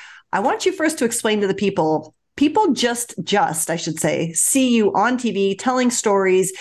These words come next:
um, contributing to game broadcasts, giving insights,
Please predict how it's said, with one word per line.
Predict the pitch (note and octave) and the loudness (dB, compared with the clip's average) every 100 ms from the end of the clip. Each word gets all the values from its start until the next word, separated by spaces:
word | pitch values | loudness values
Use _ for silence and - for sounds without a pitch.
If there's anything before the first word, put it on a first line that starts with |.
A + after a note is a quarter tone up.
| - - | -14 -8
um, | - F3 E3+ | -2 -2 -2
contributing | E3 G3 - C4+ B3 A#3+ | -4 -2 0 0 2 0
to | A#3 G#3+ F#3+ F3 D3+ | 2 2 2 2 0
game | G3+ G#3+ | 0 0
broadcasts, | F#3+ F3+ F3+ F3 F3+ E3+ - | 0 0 -2 -2 -2 -2 -2
giving | - A#3 A3+ | -2 0 0
insights, | G#3 G3+ G3 F#3 E3+ E3 | 0 0 0 0 -2 -6